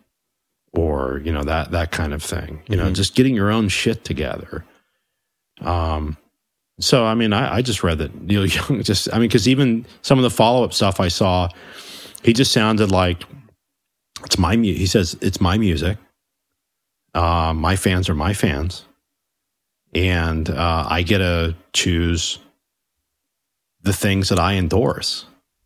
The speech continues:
Speaker 1: And I don't endorse this platform." Period.
Speaker 2: Mm-hmm.
Speaker 1: End of story.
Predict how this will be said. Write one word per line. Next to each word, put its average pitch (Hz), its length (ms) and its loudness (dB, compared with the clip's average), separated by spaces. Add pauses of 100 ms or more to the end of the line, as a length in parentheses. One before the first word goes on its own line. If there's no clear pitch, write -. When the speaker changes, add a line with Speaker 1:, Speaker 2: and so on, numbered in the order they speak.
(140)
Speaker 1:
And 90 120 0
I 98 80 2
don't 110 180 2
endorse 101 680 0 (380)
this 87 140 0
platform." 78 600 -6 (2250)
Period. 78 520 -2 (120)
Speaker 2:
Mm-hmm. 92 200 -4 (220)
Speaker 1:
End 98 160 0
of 90 60 -2
story. 82 540 0